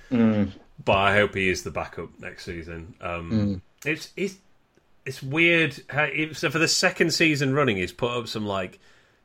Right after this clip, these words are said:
Speaker 2: very big numbers in the sort of
Speaker 1: Mm.
Speaker 2: counting stats for defensive metrics. So, like, you know, did, he's in, in terms of how many tackles he actually made, he's in the ninety-ninth percentile. He's, like, ninetieth for blocks, eighty-eighth for inception, uh,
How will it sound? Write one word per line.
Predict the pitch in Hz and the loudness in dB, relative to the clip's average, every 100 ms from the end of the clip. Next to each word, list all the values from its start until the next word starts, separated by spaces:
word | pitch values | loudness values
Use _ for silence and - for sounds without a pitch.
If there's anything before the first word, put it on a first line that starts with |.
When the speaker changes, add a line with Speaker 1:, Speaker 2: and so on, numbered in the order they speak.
| _ _ _ - | _ _ _ -10
Speaker 2:
very | 107 123 127 127 117 | 0 4 6 6 0
big | 110 123 113 104 | 2 2 2 2
numbers | 113 113 95 95 107 | 2 2 -2 -4 -4
in | 92 | -4
the | 90 | -6
sort | - 98 | -6 -6
of | 95 | -6
Speaker 1:
Mm. | |
Speaker 2:
counting | - 117 110 107 120 113 | 0 2 2 -2 -4 -4
stats | 110 - 120 123 - - | -6 -2 0 0 -6 -8
for | 113 101 | -4 -4
defensive | 110 - 104 - 104 | -6 -4 -4 -4 -8
metrics. | 107 107 - 120 - | -6 -6 -6 -6 -6
So, | - 101 | -4 -2
like, | 101 98 - _ - _ _ _ | -2 -4 -10 _ -20 _ _ _
you | - | -6
know, | 98 | -4
did, | 95 113 104 - | -2 -4 -6 -16
he's | - 101 113 | -10 -4 -2
in, | 107 104 95 - | -2 -4 -8 -8
in | 120 | -4
terms | 175 135 | 0 0
of | 120 | 2
how | 123 123 | 4 4
many | 123 117 104 | 4 0 0
tackles | 123 - 113 98 | -2 -2 -4 0
he | 104 | 0
actually | 107 - 104 | -2 -4 -2
made, | 104 101 | 0 0
he's | 87 | -2
in | 92 | -6
the | |
ninety-ninth | 101 101 98 95 95 98 95 - | -2 -2 -4 -6 -6 -4 -8 -10
percentile. | 98 101 98 98 98 101 | -6 -6 -4 -4 -2 -4
He's, | 95 | -6
like, | - 110 | -12 -8
ninetieth | 104 101 104 101 98 | -2 0 0 -4 -6
for | 101 | -6
blocks, | 107 107 104 - | -2 -2 -2 -6
eighty-eighth | 101 104 104 | -8 -6 -8
for | 107 | -8
inception, | 104 - 113 - | -10 -6 -8 -8
uh, | - | -4